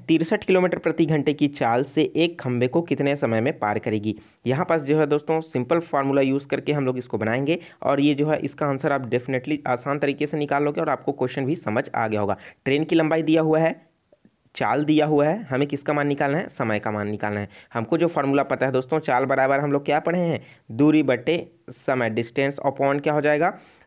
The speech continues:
आपका टी, ठीक है। तो जो चाल है वो स्पीड जो है दोस्तों, हमें उसका मान दिया हुआ है। चाल का मान कितना दिया है? तो मान को पुट कर देते हैं, ये दिया हुआ है तिरसठ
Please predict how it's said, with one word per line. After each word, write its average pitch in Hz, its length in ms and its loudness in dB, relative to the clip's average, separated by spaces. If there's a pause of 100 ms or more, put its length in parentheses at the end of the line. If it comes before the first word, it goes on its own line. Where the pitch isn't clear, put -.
आपका - 280 0
टी, 147 540 -2
ठीक 143 160 0
है। 196 160 0 (200)
तो 139 200 2
जो 123 200 -4
चाल 131 360 0
है 175 120 2
वो 165 180 0
स्पीड 160 360 0
जो 143 100 2
है 143 100 2
दोस्तों, 143 300 0
हमें 135 240 0
उसका - 240 -4
मान 135 200 0
दिया 143 160 2
हुआ 151 140 4
है। 151 60 0
चाल 135 220 0
का 147 100 -4
मान 147 140 0
कितना 151 240 -2
दिया 151 240 2
है? 160 100 2 (380)
तो 127 60 0
मान 127 200 2
को 139 120 -2
पुट 160 220 -2
कर 160 160 0
देते 160 180 0
हैं, 165 120 2
ये 135 180 2
दिया 120 300 0
हुआ 107 160 0
है 101 60 0
तिरसठ 151 500 -2